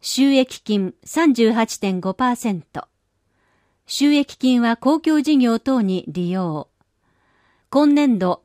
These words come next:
都の公共事業等に使われる予定金額、約六百十九億円。待機児童解消、区市町村支援事業に約二百七億円。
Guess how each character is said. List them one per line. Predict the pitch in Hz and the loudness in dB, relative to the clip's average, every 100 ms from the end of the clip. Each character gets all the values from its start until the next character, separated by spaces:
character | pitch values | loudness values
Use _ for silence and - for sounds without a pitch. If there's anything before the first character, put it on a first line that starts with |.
| - | -4
都 | 339 | 0
の | 311 233 | 2 2
公 | 262 294 | 2 2
共 | 311 302 | 2 2
事 | 302 | 4
業 | 269 254 | 4 2
等 | 247 294 | 2 2
に | 240 214 | 2 0
使 | - 226 214 | -2 -2 0
わ | 208 | -2
れ | 190 | -2
る | 185 180 | -2 -4
予 | 185 214 | -4 -4
定 | 269 269 254 | 0 0 0
金 | 233 196 | -2 -2
額、 | 165 165 - 160 _ _ _ _ _ _ | -4 -10 -12 -14 _ _ _ _ _ _
約 | 226 254 - 190 | -4 -4 -2 -2
六 | 202 202 - | -2 -4 -2
百 | 285 262 214 | -2 0 -2
十 | 185 294 302 | 0 0 2
九 | 285 277 | 0 2
億 | 254 233 190 | 2 0 -4
円。 | 180 160 147 151 _ _ _ _ _ _ _ _ _ _ | -6 -6 -10 -14 _ _ _ _ _ _ _ _ _ _
待 | 254 302 294 | 0 0 2
機 | 302 | 2
児 | 269 | 2
童 | 254 208 190 | 2 0 0
解 | 208 214 | -2 -4
消、 | - 196 180 165 - | -4 -4 -4 -4 -6
区 | - 226 | -4 -2
市 | - | -2
町 | 302 294 | 0 0
村 | - 196 185 | 0 -4 -4
支 | - 214 | -4 0
援 | 247 262 | 2 2
事 | 240 233 | 0 -2
業 | 190 170 | -2 -4
に | 156 - _ _ _ | -8 -12 _ _ _
約 | 233 277 - 190 | -4 -4 -2 -2
二 | 202 | 0
百 | 269 277 254 | 0 0 0
七 | 214 240 247 | 0 0 0
億 | 220 - 190 | -2 -6 -6
円。 | 175 151 | -4 -8